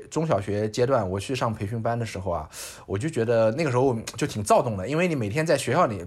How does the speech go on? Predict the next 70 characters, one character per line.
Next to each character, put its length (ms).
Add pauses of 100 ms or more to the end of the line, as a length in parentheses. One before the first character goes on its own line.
在 140
自 120
己 120
的 100
学 140
校 120
里 220
上 240
的， 160 (280)
呃， 100 (140)
见 140
的 80
都 80
是 80
同 200
一 20
批 920
异 180
性 180
啊。 160 (340)
你， 200
你 80
上 160
那 80
些 100
培 140
训 140
班 100
的 60
时 80
候， 60
你 100
可 100
以 60
见 160
到， 120
就 120
比 100
如 100
说 140
整 260
个 180
全 200
市 260 (300)
别 140
的 80
学 160
校 100
的 80
异 160
性， 180 (180)
哎， 100
有 200
的 160
比 160
如 60
说， 240 (240)
呃， 180
长 140
得 60
很 100
好 80
看， 160
甚 160
至 80
你 180
会 200
有 120
一 80
些 540